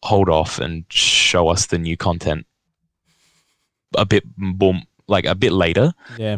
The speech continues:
Speaker 2: who knows? They still
Speaker 1: But I
Speaker 2: might,
Speaker 1: think we're,
Speaker 2: but I don't
Speaker 1: we've
Speaker 2: think they will.
Speaker 1: They
Speaker 2: <laughs>
Speaker 1: might, but we've also, it's been a while since they announced it, so you'd, I don't know. I think that if they were going to sh-, like, show us some new stuff, they would have done it by now.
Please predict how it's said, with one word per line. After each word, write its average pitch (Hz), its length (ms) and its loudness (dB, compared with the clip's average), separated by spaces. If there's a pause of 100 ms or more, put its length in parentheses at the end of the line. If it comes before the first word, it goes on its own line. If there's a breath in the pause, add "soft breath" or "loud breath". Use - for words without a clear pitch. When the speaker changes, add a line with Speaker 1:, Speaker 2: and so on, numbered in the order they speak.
(100)
Speaker 2:
who 185 140 2
knows? 156 260 4
They 143 140 2
still 165 200 4
Speaker 1:
But 135 120 4
I 127 40 4
Speaker 2:
might, 143 180 4
Speaker 1:
think 120 100 -4
we're, 165 160 4
Speaker 2:
but 101 100 -4
I 123 60 2
don't 139 120 4
Speaker 1:
we've 110 80 2
Speaker 2:
think 127 140 0
they 113 160 2
will. 110 220 2 (240)
Speaker 1:
They 160 120 6
Speaker 2:
<laughs> 170 80 8
Speaker 1:
might, 107 640 4
but 135 200 4
we've 127 160 6
also, 143 420 6 (1120 loud breath)
it's - 160 0
been 208 160 2
a 208 100 6
while 98 680 2
since - 340 -2
they 98 200 4
announced 90 580 0
it, 82 260 0
so 98 480 2
you'd, 107 220 0 (1000 loud breath)
I 127 60 2
don't 135 120 0
know. 113 320 2
I 113 100 2
think 143 380 -6
that 113 160 0
if 117 140 0
they 104 140 2
were 92 360 2
going 98 340 0
to 90 100 -2
sh-, - 400 2
like, 87 260 -2
show 87 360 0
us 87 220 0
some 82 300 -4
new 82 200 -8
stuff, - 420 -2
they 95 100 2
would 95 140 2
have 87 100 -2
done 80 200 0
it - 100 -4
by 120 160 2
now. 165 260 0